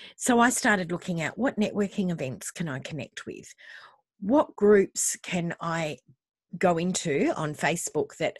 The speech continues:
are going to provide positive support? I then became active. Now, I've al-, already got my own, um,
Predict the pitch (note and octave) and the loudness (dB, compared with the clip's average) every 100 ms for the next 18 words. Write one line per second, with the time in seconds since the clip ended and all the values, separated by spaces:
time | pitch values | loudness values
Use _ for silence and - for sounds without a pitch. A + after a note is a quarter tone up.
0 | - D#3 D#3 - E3 D#3 - F3+ D3 D3 | -8 -6 -6 -6 -6 -8 -8 -10 -8 -4
1 | C#3 C#3 - - F#3+ F#3 D3+ - - - | -2 -4 -6 -8 -4 -4 -4 -6 -6 -8
2 | - G#3 E4+ D#4 - - _ _ _ - | 2 6 6 4 0 -14 _ _ _ -20
3 | - - - _ - A3 A#3+ G#3+ G#3 G#3 | -20 -18 -20 _ 2 4 6 6 6 4
4 | G#3+ F#3+ E3 D#3+ - F3+ - - D#3 C#3+ | 0 -2 -4 -4 -6 -4 -4 -4 -2 -2
5 | G#3+ F#3 F3 G3 F3+ F3 - E3+ F3 D#3+ | 0 2 4 2 0 -4 -2 0 2 2
6 | D#3+ - D3 - E3 E3+ F#3+ F#3+ - C#3+ | 0 -2 -2 -2 0 2 2 0 -4 -6
7 | C#3+ | -6